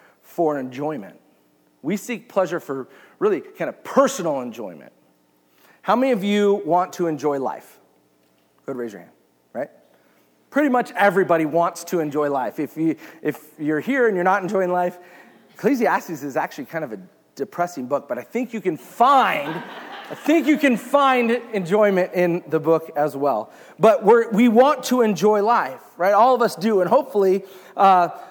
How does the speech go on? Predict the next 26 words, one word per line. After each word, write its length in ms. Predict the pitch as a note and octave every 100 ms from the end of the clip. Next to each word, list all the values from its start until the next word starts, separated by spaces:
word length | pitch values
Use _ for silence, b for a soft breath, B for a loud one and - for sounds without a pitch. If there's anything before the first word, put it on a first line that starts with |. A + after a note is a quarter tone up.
| -
the 120 | F3+
hang 300 | F#3 A#3 F4+
up 160 | D#4+ G#3
with 220 | A3+ A3
pleasure 460 | - D4 C#4 A3+ G#3+
and 140 | G#3
seeking 460 | - - D4+ C4 A#3+
is 160 | G#3
that 160 | A3 G#3
we 140 | G3+
really 340 | G3 C4 D4+ C#4+
rely 400 | A3+ A3 B3 B3+
on 140 | A3+
the 100 | G#3+ -
actual 560 | G3+ A#3 - C4+ C#4 A#3+
pleasure 800 | - - G3+ A3 F3+ F3+ F#3 F#3+ B B B
in 160 | G#3 A3+
order 340 | B3+ C#4 C#4+
for 220 | - A3+
us 120 | A3+ -
to 80 | G#3
find 340 | A#3 A3+ G#3+
our 80 | G#3+
enjoyment 400 | F3 G#3 G3 F3+
in 80 | F3
life. 320 | F#3 C#3